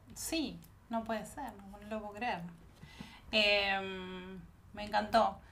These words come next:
Em, tenemos que prepararnos para el próximo igual. Em, para que se vayan preparando. Quienes nos quieran seguir,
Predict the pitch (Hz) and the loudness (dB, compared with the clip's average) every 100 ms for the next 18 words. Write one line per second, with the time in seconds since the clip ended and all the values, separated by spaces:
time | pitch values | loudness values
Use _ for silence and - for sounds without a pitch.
0 | - - - 214 208 202 190 - - - | -20 -8 2 2 2 -4 -8 -10 -16 -20
1 | - - - - 202 220 214 190 190 202 | -20 -20 -16 -6 -4 -2 -2 2 4 4
2 | 208 180 175 170 180 170 165 - - - | 4 4 4 0 -4 -4 -6 -6 -6 -6
3 | 170 - - - - - 175 165 165 170 | -8 -18 -20 -20 -12 -4 -2 -2 -4 -10
4 | - - - - - - 175 180 175 208 | -16 -20 -20 -20 -14 4 8 8 6 8
5 | 214 240 220 214 175 156 165 - - - | 8 8 8 8 6 2 -4 -10 -20 -16
6 | - 240 247 247 220 - 233 226 226 196 | 2 6 8 6 4 6 6 8 6 0
7 | 190 170 | 0 -4